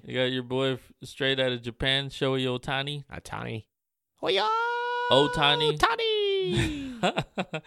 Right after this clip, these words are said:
Speaker 2: was my Chinese impersonation,
Speaker 1: Yeah,
Speaker 2: so.
Speaker 1: man. A lot of, a lot of people had a, they had a problem with it, man. They thought Andujar should have taken it.
Speaker 2: Uh,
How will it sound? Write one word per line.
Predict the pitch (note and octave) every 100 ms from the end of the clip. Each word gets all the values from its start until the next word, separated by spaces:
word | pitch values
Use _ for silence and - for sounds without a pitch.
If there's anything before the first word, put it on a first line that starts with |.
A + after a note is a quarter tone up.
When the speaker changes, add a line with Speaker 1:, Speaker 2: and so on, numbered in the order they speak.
| -
Speaker 2:
was | G#2+
my | G2 F#2+
Chinese | A2 F#2+ F2+
impersonation, | - F2 F#2 F2 F#2 - -
Speaker 1:
Yeah, | F#3 A3+
Speaker 2:
so. |
Speaker 1:
man. | G3+
A | G3
lot | F#3+ G#3
of, | G#3+ -
a | -
lot | D3+ F#3+
of | F#3+
people | G3+ G#3 G3+
had | E3 E3+ E3
a, | E3 D#3+ D#3+ D#3+ D#3 _ _ _ _ _ _ _ _ _ _ _
they | -
had | D3+ G3+
a |
problem | F#3+ G#3 B3
with | E3+ D3
it, | C3+
man. | C#3+ E3+ F3 -
They | C3
thought | C#3 E3+ E3
Andujar | D#3+ E3 F#3+ F3+ C#3+
should | - C3
have |
taken | B2+ C#3 C3+
it. | C3 - _ _ _ _ -
Speaker 2:
Uh, | C3 F#3+